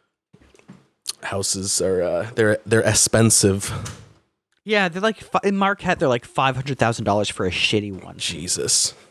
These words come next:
Speaker 2: I can't imagine what it is in Ann Arbor.
Speaker 1: Yeah.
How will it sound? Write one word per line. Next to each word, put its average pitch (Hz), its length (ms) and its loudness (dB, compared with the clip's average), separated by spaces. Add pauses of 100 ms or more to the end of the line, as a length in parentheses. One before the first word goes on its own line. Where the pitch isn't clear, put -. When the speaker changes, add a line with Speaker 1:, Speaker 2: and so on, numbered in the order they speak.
(1080)
Speaker 2:
I 131 60 -4
can't 190 220 -2
imagine 156 260 0
what 143 100 2
it 123 80 6
is 127 140 2
in 113 80 0
Ann 107 160 0
Arbor. - 360 0 (400)
Speaker 1:
Yeah. 104 600 4